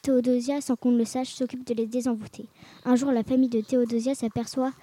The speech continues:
qu'un des objets que sa mère venait de rapporter a disparu. Après de multiples aventures, elle réussira à retrouver, à le retrouver et à le ramener à sa place.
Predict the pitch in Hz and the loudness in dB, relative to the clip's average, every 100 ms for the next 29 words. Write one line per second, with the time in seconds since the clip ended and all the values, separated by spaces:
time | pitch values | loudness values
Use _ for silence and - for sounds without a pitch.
0 | - - - 247 233 240 220 - 277 247 | -20 -8 2 2 4 2 2 -2 -2 -4
1 | - 226 254 247 233 240 240 233 233 240 | -2 0 0 0 2 2 2 0 -2 -4
2 | 220 277 226 226 - 208 208 - - - | -4 -2 -4 -6 -6 -4 -4 -8 -20 -20
3 | - - 247 294 240 233 247 240 285 254 | -10 -4 0 2 4 6 4 2 -6 -4
4 | 233 247 226 - 254 - 233 220 220 254 | -2 0 0 -2 -8 -6 -6 -4 0 0
5 | 240 - 240 247 - _ - 214 233 - | 0 -2 -8 -8 -14 _ -8 -2 -2 -4
6 | 220 233 - - _ _ _ _ - 233 | -6 -6 -10 -20 _ _ _ _ 0 4
7 | 233 247 - 240 240 233 214 208 226 226 | 6 6 4 0 0 -2 -6 -6 -8 -6
8 | 240 226 208 - 202 - | -6 -8 -14 -16 -18 -20